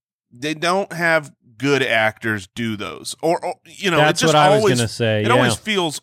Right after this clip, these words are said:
Speaker 1: aw-, like the worst actors doing this voiceover work.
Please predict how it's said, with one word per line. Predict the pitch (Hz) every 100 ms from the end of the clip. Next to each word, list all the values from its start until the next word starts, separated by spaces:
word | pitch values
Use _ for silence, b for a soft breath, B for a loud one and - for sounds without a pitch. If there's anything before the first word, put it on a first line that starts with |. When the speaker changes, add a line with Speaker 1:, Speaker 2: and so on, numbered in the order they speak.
| -
Speaker 1:
aw-, | 160 -
like | 160 143 131
the | 135
worst | 131 151 269 - -
actors | 196 202 175 135 107
doing | 143 202 202 180
this | 160
voiceover | 131 139 226 330 147 107 104
work. | 104 104 -